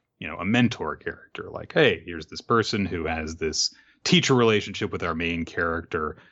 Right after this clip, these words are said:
and they don't really know a lot about them, but we know that they're somehow powerful beyond all measure." Uh, you see that, of course, you know, like, uh, modern example right now is Jujutsu Kaisen,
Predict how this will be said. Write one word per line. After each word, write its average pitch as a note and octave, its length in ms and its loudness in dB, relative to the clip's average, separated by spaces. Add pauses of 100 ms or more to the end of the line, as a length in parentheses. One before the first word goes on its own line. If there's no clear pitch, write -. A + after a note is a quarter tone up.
(120)
and F2+ 120 0
they G#2+ 40 6
don't A#2 140 6
really G2+ 160 2
know F#2+ 160 0
a - 20 -2
lot D#2+ 260 0
about D2 400 -2
them, D2 300 -10 (260)
but D#2+ 120 -2
we D#2 120 -4
know D#2 300 2
that D2 160 -4
they're D2 420 0 (240)
somehow F2 640 2
powerful E2+ 500 0
beyond D#2 440 -2
all D2+ 160 -2
measure." D2+ 560 -4 (360)
Uh, D#2 420 -4 (100)
you F2+ 100 -4
see F2+ 200 0
that, D#2+ 240 4
of D#2 100 -6
course, - 320 -6
you F2+ 60 -12
know, D#2+ 140 -10
like, D2+ 180 -10 (140)
uh, E2+ 200 -10 (240)
modern A#2 260 6
example F#2 320 0
right D#2+ 160 0
now D#2 160 -4
is C#2+ 80 -8
Jujutsu E2 460 -8
Kaisen, E2+ 580 -2